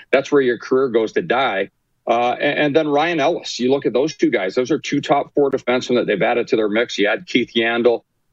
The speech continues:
uh, a little bit of tough news to start the season. Kevin Hayes out with a hernia surgery, but they're a really good-looking team in my book. And I think it'll get back to Vigneault and, and Terry and doing a really good job of getting these guys going. And, you know, they've got strength in net.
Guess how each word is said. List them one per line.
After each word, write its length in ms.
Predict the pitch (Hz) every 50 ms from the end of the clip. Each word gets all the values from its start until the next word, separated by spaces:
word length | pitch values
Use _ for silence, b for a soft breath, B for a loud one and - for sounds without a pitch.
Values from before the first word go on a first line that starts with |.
| _ 113
uh, 160 | 110 107 117
a 20 |
little 200 | 113 120 131 139
bit 100 | 131 139
of 100 | 139 135
tough 280 | - - 131 127 127 -
news 180 | 131 127 127 -
to 100 | - 113
start 260 | - - 120 117 -
the 80 | 110 107
season. 360 | - - 120 120 107 120 107
Kevin 300 | - - 131 120 120 110
Hayes 300 | 110 113 117 123 107 120
out 140 | 117 110 101
with 120 | 107 101
a 60 | 110
hernia 340 | 95 120 127 147 180 165 139
surgery, 520 | - - 113 104 104 90 98 104 110 110 - _ _ - - _ _ _ _
but 240 | 127 123 120 113 - -
they're 320 | 110 101 127 131 147 151 139
a 60 | 123
really 360 | 113 117 127 131 135 131 127
good-looking 580 | 113 117 123 113 117 117 - - 117 110 98 - - - 80 - 165
team 260 | - - 131 120 113
in 80 | 110 104
my 160 | 101 113 107
book. 240 | 101 104 107 101 -
And 100 | - 101
I 100 | 117 117
think 220 | - 139 123 -
it'll 140 | 127 113 110
get 160 | 101 120 110
back 220 | 92 113 113 110 -
to 80 | -
Vigneault 580 | 107 90 120 117 110 113 117 117 120 120 120 113
and, 140 | 104 92 B B B B B B
and 140 | 160 165 -
Terry 340 | - 135 127 131 131 123 110
and 100 | 104 98
doing 140 | 117 113
a 60 | 107 104
really 320 | 101 110 117 120 123 113
good 140 | 107 110 98
job 280 | 95 113 113 117 101
of 80 | 107 98
getting 220 | 98 120 - -
these 180 | 110 110 107 95
guys 320 | - 117 104 107 107 92
going. 340 | 87 107 98 101 107 117 117
And, 140 | 110 98 101
you 200 | 110 110 110 110
know, 100 | 104 101
they've 140 | 101 104 101
got 120 | - 85 -
strength 380 | - - - 120 123 - -
in 140 | 120 110 104
net. 260 | 107 117 135 - -